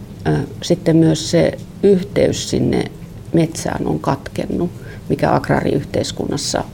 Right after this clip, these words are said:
oli. Elikkä tää on niinku semmonen iso muutos tässä toimintaympäristössä ja kulttuurissa. Ja se on haastanut nyt sitten metsäammattilaiset sillä tavalla, että esimerkiksi se metsänhoidon osaaminen pitää olla todella syvää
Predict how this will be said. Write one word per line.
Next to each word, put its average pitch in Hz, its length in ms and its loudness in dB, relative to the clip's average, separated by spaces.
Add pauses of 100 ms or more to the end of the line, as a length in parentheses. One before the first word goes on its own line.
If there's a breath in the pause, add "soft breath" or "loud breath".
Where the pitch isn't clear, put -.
(400)
oli. 143 320 2 (400 loud breath)
Elikkä 151 300 4
tää 220 220 4
on 202 80 6
niinku 156 140 6
semmonen 156 300 6
iso 185 260 6
muutos 147 420 2
tässä - 300 -2
toimintaympäristössä 143 1300 2 (120)
ja 170 160 4
kulttuurissa. - 840 -2
Ja 135 120 2
se 202 160 4
on 185 120 6
haastanut 156 540 4
nyt 147 180 2
sitten 151 320 0
metsäammattilaiset - 1300 0 (840 loud breath)
sillä 180 300 6
tavalla, 143 640 0
että - 220 -4
esimerkiksi - 280 0
se 170 60 2
metsänhoidon 160 800 4
osaaminen 160 720 2
pitää 151 300 0
olla 143 140 0 (120)
todella 170 360 4
syvää - 640 2